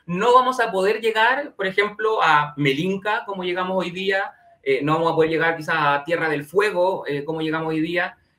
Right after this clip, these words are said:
eh, y entonces vamos a estar, nuestros locales de aplicación para la prueba de invierno, es muy probable que estén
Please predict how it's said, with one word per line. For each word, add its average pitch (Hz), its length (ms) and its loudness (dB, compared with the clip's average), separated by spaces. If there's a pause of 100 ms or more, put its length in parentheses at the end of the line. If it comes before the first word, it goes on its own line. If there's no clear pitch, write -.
(140)
eh, 127 320 -2
y 147 100 0
entonces 156 340 0
vamos 180 320 4
a 175 80 2
estar, 175 320 2
nuestros 147 260 -4
locales 180 420 0
de 180 80 -2
aplicación 175 480 -4
para 170 140 -2
la 165 120 -2
prueba 165 180 -4
de 165 60 -6
invierno, 151 440 -6 (220)
es 151 100 -2
muy 160 160 0
probable 165 340 4
que 165 80 -2
estén 165 360 0